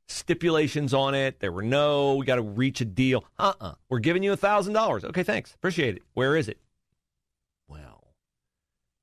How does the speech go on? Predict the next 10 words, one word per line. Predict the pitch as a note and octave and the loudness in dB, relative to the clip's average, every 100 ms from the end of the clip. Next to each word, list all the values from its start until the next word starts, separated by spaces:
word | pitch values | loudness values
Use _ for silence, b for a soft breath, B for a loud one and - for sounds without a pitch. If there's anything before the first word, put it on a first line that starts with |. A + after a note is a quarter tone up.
| _ - | _ -6
you | G#3 | -4
know, | D4 G3+ | -2 -2
if | - | -2
you | |
got | - A3 B2+ | -2 -2 0
vaccinated, | B2+ A2+ G#2+ F#2 E2 | 0 -2 -4 -6 -4
that'd | G#2+ G#2+ | -4 -2
be | F2+ | -4
wonderful. | D2 E2+ E2 C2+ - - - _ _ _ _ _ _ _ _ _ _ _ _ _ _ _ _ _ _ - | -6 -6 -6 -10 -20 -20 -20 _ _ _ _ _ _ _ _ _ _ _ _ _ _ _ _ _ _ -4
And | D3+ G3+ A3 A3 G#3+ G3+ | 0 0 2 0 -2 -6